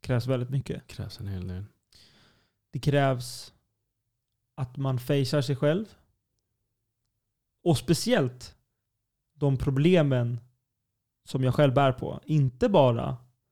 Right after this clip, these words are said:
Speaker 1: liksom, det vardagliga livet, utan det som finns i det inre.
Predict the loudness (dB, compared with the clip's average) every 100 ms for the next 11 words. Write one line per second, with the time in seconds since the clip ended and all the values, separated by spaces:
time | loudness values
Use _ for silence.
0 | _ _ _ _ _ _ _ _ -14 -12
1 | -12 -12 -4 0 2 2 2 2 0 -2
2 | -4 -8 -4 -2 0 0 0 0 0 -2
3 | -2 -2 -6